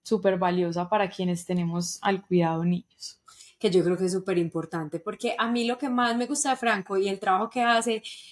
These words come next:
Speaker 2: es que finalmente es como un replanteamiento de quién es el adulto sobre sus propias heridas para sanarlas y no transmitirlas a los niños.
Speaker 1: Ujú.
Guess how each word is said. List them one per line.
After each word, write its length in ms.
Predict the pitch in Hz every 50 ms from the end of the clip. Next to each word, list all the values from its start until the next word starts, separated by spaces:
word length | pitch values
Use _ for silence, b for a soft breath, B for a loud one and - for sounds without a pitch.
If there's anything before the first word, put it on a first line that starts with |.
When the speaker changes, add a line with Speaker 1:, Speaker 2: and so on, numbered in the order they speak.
| B B B
Speaker 2:
es 320 | 226 208 196 190 190 -
que 400 | - 220 226 226 220 - - - _ _ _ - - -
finalmente 1200 | 254 247 233 233 226 226 220 220 220 233 240 269 277 269 254 240 247 233 214 196 - - _ _ _ _ _ _ _ _ _ _ _ _ _ _ _ _ _ _ _ _ _ _ _ _ _ _ _ _ _ _ _ _ -
es 160 | - 233 - -
como 180 | 233 226 233
un 60 | 247 240
replanteamiento 1000 | 254 254 254 254 247 - 233 220 202 190 185 185 196 180 185 190 180 170 170 185
de 120 | 180 175
quién 260 | - - 226 214 196 196
es 120 | 202 202
el 140 | 247 240 226
adulto 680 | 190 196 220 254 277 262 240 - - 196 190 190 196 _ _ _ _ _ _ _ _ _ _ _ _ _ _ _ _ _ _ _ _ _ _ _
sobre 580 | - - - - 220 202 196 190 190 196 196 190
sus 340 | - - 262 262 247 - -
propias 320 | 226 220 220 202 196 196
heridas 680 | 196 196 220 220 196 185 175 165 180 202 - - - _ _ _ _ _ _ _ _ _ _
para 240 | - 202 196 190 190
sanarlas 760 | 190 196 180 214 233 247 247 240 247 233 220 220 214 214 - _ _ _ _ _
y 120 | - 214 208
no 140 | 190 190 190
transmitirlas 840 | - 185 185 190 190 190 175 - 185 165 151 156 160 165 - - -
a 80 | - 180
los 140 | 180 175 175
niños. 480 | 170 160 151 - 170 175 - - -
Speaker 1:
Ujú. 400 | 208 196 180 196 190 185 185 202